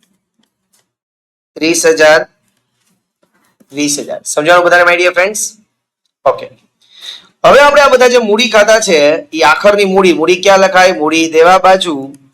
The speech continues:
મૂડી ગોપી, કૃષિ,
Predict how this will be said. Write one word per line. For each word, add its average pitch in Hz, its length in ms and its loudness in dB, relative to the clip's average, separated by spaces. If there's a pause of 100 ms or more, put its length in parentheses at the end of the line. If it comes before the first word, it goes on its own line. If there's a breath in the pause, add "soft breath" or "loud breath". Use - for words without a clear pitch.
(360)
મૂડી 143 540 -4 (1000)
ગોપી, 156 680 -4 (1800)
કૃષિ, - 520 -4